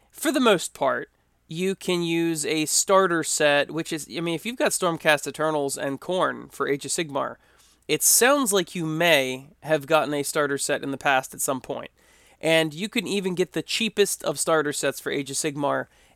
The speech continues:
and they will have the basics in how to move, you know, the hero phase and the combat phase and all of that.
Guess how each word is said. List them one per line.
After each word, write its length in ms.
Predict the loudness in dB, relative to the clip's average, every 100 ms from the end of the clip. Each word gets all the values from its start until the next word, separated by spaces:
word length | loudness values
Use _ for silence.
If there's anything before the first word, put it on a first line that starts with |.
| -2
and 560 | 4 6 4 2 -4 -10 _ _
they 260 | 0 2
will 180 | 4 0
have 280 | 2 2 2
the 140 | -2
basics 560 | -2 0 0 0 -2 -4
in 100 | -6
how 220 | 0 2
to 80 | 2
move, 560 | 2 0 0 -2 -6 -16 _ -8
you 100 | -2
know, 120 | 0
the 80 | -2
hero 340 | 0 0 0
phase 640 | 0 0 0 0 0 -4 -8 -12 _
and 100 | -16
the 40 | -2
combat 480 | 4 6 8 6
phase 320 | 4 0 0 -2
and 100 | -2
all 200 | -2 2
of 60 |
that. 280 | 4 4 2